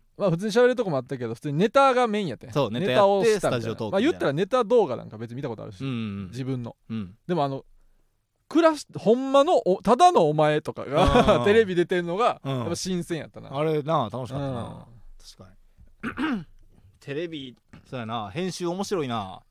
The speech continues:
Speaker 1: あー、いや、まあね。
Speaker 2: いっぱい出たいなって思ったわ。
Speaker 1: はいはいはい。
Speaker 2: うん。
Speaker 1: いっぱい出-、いい、まあ、確かに。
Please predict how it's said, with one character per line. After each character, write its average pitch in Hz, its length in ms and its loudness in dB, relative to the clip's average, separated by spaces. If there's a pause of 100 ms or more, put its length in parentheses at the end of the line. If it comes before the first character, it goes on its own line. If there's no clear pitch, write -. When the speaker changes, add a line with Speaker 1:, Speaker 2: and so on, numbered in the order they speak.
(200)
Speaker 1:
あ - 60 -8
ー、 139 300 -2
い - 20 -2
や、 147 180 2
ま 135 240 -2
あ 120 60 -4
ね。 143 460 -10
Speaker 2:
い 143 80 -12
っ 123 120 -14
ぱ 151 120 -4
い 156 40 -2
出 160 60 -2
た 151 120 -2
い 120 60 -4
な 107 80 -6
っ - 40 -10
て 120 80 -6
思 131 120 -4
っ 107 40 -8
た 95 160 -14
わ。 90 200 -18
Speaker 1:
は 131 100 -10
い - 20 -6
は 127 60 -8
い - 40 -10
は 120 80 -8
い。 120 60 -10 (200)
Speaker 2:
う 110 760 -6
ん。 - 20 -10
Speaker 1:
い 120 40 -12
っ - 20 -18 (100)
ぱ 127 100 -8
い 131 40 -8
出-、 120 80 -14 (440)
い 131 200 -8
い、 - 20 -10
ま 123 120 -6
あ、 - 40 -4
確 135 180 -8
か 135 120 -8
に。 113 80 -14